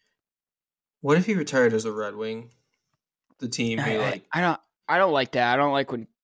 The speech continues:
Speaker 2: uh, Chelios, I don't like when guys, unless you're Perlini and no one cares, I don't like going back and
Speaker 1: Yeah.
Speaker 2: forth from the Wings and Blackhawks.
Speaker 1: It is just such a,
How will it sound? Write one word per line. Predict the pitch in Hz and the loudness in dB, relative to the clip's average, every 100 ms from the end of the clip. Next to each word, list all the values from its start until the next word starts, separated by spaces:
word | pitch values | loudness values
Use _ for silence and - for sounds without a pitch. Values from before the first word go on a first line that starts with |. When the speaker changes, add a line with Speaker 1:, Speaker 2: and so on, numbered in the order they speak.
| - | -14
Speaker 2:
uh, | - | -12
Chelios, | - 151 135 131 123 - | -4 0 2 2 0 0
I | |
don't | 156 | 2
like | 165 147 - _ - | 2 0 -4 _ -10
when | 135 117 | -6 -4
guys, | 113 113 110 - | -2 -2 -4 -6
unless | 123 143 165 | -2 -2 -2
you're | 202 | -4
Perlini | - 135 120 131 | -2 -2 0 0
and | 127 | 0
no | 117 | -2
one | 117 | -4
cares, | 110 107 113 135 - | -6 -6 -6 -6 -8
I | |
don't | 120 113 | -8 -8
like | 104 98 | -8 -8
going | 107 98 | -6 -4
back | 98 92 | -4 -6
and | 95 | -8
Speaker 1:
Yeah. | |
Speaker 2:
forth | 120 101 | -10 -8
from | - | -6
the | 101 | -6
Wings | 92 92 | -4 -6
and | 92 | -6
Blackhawks. | 82 - - - - - _ - _ _ _ _ _ _ _ _ _ _ - | -8 -8 -10 -10 -14 -20 _ -20 _ _ _ _ _ _ _ _ _ _ -2
Speaker 1:
It | 156 185 | 4 6
is | 226 220 | 6 2
just | 160 - | -2 0
such | 160 151 | 0 0
a, | 151 131 120 | 0 0 -2